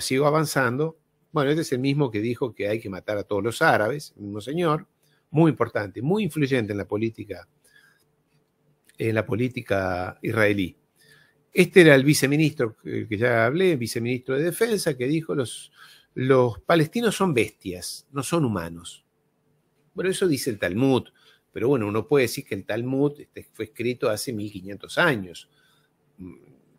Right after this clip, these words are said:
La Kabbalah fue escrita después, en fin, hay, hay algunas ca-, pero el Talmud dice eso, y que Cristo, Jesús, debería hervir en sus ex-, en sus, en sus excrementos.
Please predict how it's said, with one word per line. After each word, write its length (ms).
La 180
Kabbalah 500
fue 220
escrita 360
después, 640
en 80
fin, 240
hay, 200
hay 200
algunas 260
ca-, 260
pero 140
el 160
Talmud 320
dice 340
eso, 300
y 100
que 220
Cristo, 600
Jesús, 400
debería 420
hervir 300
en 80
sus 240
ex-, 140
en 260
sus, 280
en 260
sus 200
excrementos. 840